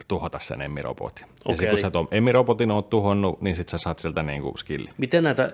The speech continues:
Speaker 2: emmirobotteja väistellään sitten? Miten tää skenaario toimii aina?
Speaker 1: Skenaario on nimenomaan tää
Speaker 2: Niin.
Speaker 1: just tää, että, että sen pitäisi toimia näin. Ja varmasti on, on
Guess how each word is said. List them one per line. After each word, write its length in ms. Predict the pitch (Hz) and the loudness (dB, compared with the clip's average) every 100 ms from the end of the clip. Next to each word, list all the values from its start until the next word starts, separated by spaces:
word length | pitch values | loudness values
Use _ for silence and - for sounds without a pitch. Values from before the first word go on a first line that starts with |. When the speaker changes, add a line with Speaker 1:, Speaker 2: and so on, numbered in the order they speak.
| - | -2
Speaker 2:
emmirobotteja 680 | 135 123 117 104 110 - 107 | 0 2 2 2 -2 -2 0
väistellään 540 | 113 107 - 110 - | 2 2 -2 -6 -6
sitten? 200 | - - | -8 -4
Miten 240 | 107 131 143 | -2 0 2
tää 200 | 123 113 - - - | 2 2 -2 -20 -10
skenaario 500 | - - 113 98 92 | -2 2 2 2 -2
toimii 380 | 92 104 92 82 - | 0 0 0 -4 -6
aina? 160 | - | -6
Speaker 1:
Skenaario 580 | - 127 147 165 156 143 | 0 4 6 8 8 6
on 120 | 127 - - 92 - | 4 -2 -14 -12 -6
nimenomaan 640 | 101 127 131 113 98 85 - _ _ - | 2 4 6 4 2 0 -8 _ _ -2
tää 160 | 101 98 | 2 4
Speaker 2:
Niin. 80 | 98 | 4
Speaker 1:
just 160 | 92 | 2
tää, 140 | 98 90 | 2 2
että, 160 | 90 | 0
että 160 | 95 90 | -2 0
sen 140 | 98 | 0
pitäisi 440 | 90 147 117 87 - | 2 4 6 4 2
toimia 380 | 85 65 65 71 | 0 0 -4 -2
näin. 360 | 80 92 117 - - | -2 0 -2 -6 -2
Ja 120 | 92 | 4
varmasti 760 | 117 135 117 - 101 87 - _ - | 6 6 4 2 0 0 -6 _ 2
on, 280 | 101 104 98 | 4 4 2
on 320 | 98 117 135 | 4 4 2